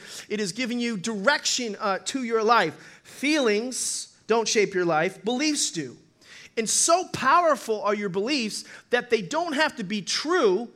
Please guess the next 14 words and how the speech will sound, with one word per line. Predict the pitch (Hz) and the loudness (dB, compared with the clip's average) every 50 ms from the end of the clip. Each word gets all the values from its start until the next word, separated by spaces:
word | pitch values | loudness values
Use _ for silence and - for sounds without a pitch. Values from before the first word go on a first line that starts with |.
| - - _ _ _ _ _ _ _ _ _ _ _ _ - | -20 -20 _ _ _ _ _ _ _ _ _ _ _ _ 4
uh, | 240 240 233 220 - - 175 _ | 6 6 6 2 -2 -10 -20 _
to, | - - - 269 262 254 247 240 240 - - 208 | -8 -4 -2 -2 0 0 -2 -4 -6 -6 -10 -12
to, | - - 262 262 254 247 247 254 - _ _ _ | -8 -4 -2 -2 -2 -2 -6 -8 -12 _ _ _
to, | - - 262 254 | -6 -4 -4 -4
for | - - 254 | -2 -2 0
you | 240 247 277 | 0 2 0
to | 254 | 0
follow | 247 277 302 370 415 370 247 180 | 0 0 0 2 2 2 0 0
them. | 143 143 127 135 - _ _ _ _ _ _ _ _ _ _ _ _ _ _ | -2 -4 -10 -10 -18 _ _ _ _ _ _ _ _ _ _ _ _ _ _
Some | - 277 320 - | 2 4 4 4
people | - 285 294 - - 254 254 | 2 0 0 0 0 -2 0
are, | 233 226 220 214 202 208 202 - | 4 6 6 8 6 4 2 -2
some | - - 277 311 311 | -4 -2 -2 -2 0
people | - 269 294 208 - 240 226 214 208 | -2 -4 -4 -4 -2 -2 0 0 -2